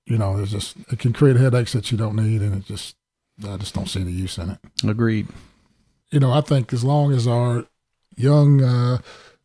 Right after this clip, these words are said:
Speaker 1: teachers and college students coming out, just, just use common sense and think things through. And, and if anything, just be overcautious, you know, and I, and like we said, you have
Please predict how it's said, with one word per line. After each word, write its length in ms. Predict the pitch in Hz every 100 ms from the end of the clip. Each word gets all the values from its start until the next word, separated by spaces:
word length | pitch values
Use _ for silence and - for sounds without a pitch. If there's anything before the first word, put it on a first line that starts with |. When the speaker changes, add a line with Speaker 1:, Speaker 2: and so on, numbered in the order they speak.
| _
Speaker 1:
teachers 520 | 147 147 143 139 113
and 220 | 113 107
college 380 | - 139 135 131
students 400 | - 131 127 -
coming 280 | 139 123 120
out, 360 | 123 127 131
just, 200 | 160 147
just 280 | - 175 -
use 160 | 135 113
common 440 | - 131 117 104
sense 480 | - - 104 101 101
and 140 | 117
think 240 | 170 156 -
things 320 | 131 123 -
through. 400 | 127 127 127 123
And, 180 | 104 104
and 220 | - 123 120
if 120 | 160
anything, 440 | 165 156 156 147
just 240 | 147 156 143
be 120 | 123
overcautious, 840 | 117 101 95 117 95 - - - -
you 120 | 120
know, 200 | 127 123
and 120 | 127
I, 140 | 135
and 120 | 123 135
like 200 | 135 135
we 60 |
said, 280 | - 113 107
you 160 | 123 127
have 320 | 131 131